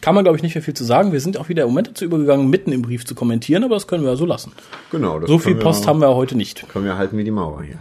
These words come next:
Speaker 2: Julius schreibt uns eine, ähm, E-Mail mit dem Titel Menda versus Tichy.
Speaker 1: Ja,
Speaker 2: Tichy?
Speaker 1: Tichy.
Speaker 2: Tichy.
Speaker 1: Wie Ion Tichy.
Speaker 2: Ion Tichy.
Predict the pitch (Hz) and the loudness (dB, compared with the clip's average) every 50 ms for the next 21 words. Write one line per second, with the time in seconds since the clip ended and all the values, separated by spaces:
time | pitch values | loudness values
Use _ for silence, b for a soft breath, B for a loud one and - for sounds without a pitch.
0 | - - - - 113 151 226 233 165 117 110 117 117 - - - - 120 117 131 | -18 -14 -4 2 4 4 6 6 8 8 8 6 6 2 -2 -2 2 4 4 4
1 | 131 - 123 127 131 - 101 104 110 110 110 113 113 117 117 104 98 107 110 113 | 4 4 2 2 2 2 2 4 4 6 6 6 6 4 4 4 6 6 6 6
2 | 113 113 - 101 110 123 135 135 127 127 123 123 123 123 117 117 135 135 127 131 | 4 2 2 2 2 4 4 4 4 4 4 4 2 2 0 0 2 2 4 6
3 | 120 117 117 117 B B B B B B 92 95 98 113 139 196 233 202 165 170 | 6 4 4 2 B B B B B B 2 4 4 6 4 4 4 6 6 6
4 | 170 165 135 104 107 127 135 135 131 135 135 - - - 190 190 - - 87 80 | 6 6 4 4 4 4 4 4 2 0 -4 -2 -2 -2 -2 0 -2 -2 -4 -2
5 | 78 80 87 - - - - 214 277 277 - 247 247 208 - _ _ _ _ _ | -4 -6 -8 -12 -8 -2 2 4 4 4 2 0 -2 -6 -10 _ _ _ _ _
6 | _ - - 160 131 113 98 98 - - - 117 - - 85 78 80 - - - | _ -6 -4 -4 -4 -4 -6 -8 -8 -8 -6 -6 -4 -4 -6 -8 -8 -12 -14 -8
7 | 139 135 160 147 190 185 160 135 123 117 - 139 131 - 117 104 98 95 - - | -6 -4 -4 -2 0 0 0 0 0 -2 -6 -8 -8 -8 -8 -8 -8 -10 -8 -6
8 | 139 143 135 123 - - 117 - - - | -4 -4 -4 -4 -6 -8 -10 -10 -12 -14